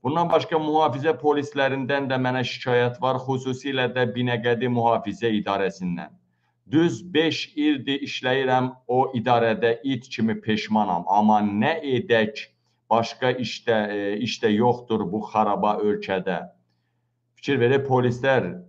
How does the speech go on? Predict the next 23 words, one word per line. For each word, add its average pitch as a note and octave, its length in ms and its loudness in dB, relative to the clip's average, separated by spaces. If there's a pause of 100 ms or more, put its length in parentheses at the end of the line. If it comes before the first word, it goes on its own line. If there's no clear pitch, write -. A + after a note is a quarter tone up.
(100)
görürsünüz A#2 440 0
nə G#2+ 120 4
fəryad F#2+ 400 0
edir. F#2 360 -4
Beş D3 260 2
ildir B2 220 -4
deyir A#2 200 0
Binəqədidə A2+ 560 -2
polis B2+ 320 -2
işləyirəm, G#2 440 -4
mühafizə G2 400 -2
polisi. F2 480 -4 (600)
Deyir, C3+ 200 2
anamı C#3+ 380 6
ağlar B2+ 400 4
qoyublar. E2+ 400 -4 (720)
Maaş C#3+ 600 2
az, D3+ 420 2 (300)
hər D#3 340 2
ay C#3+ 220 2
maaşdan C3 680 0
tutulan C3+ 520 -2
pullar C3 420 2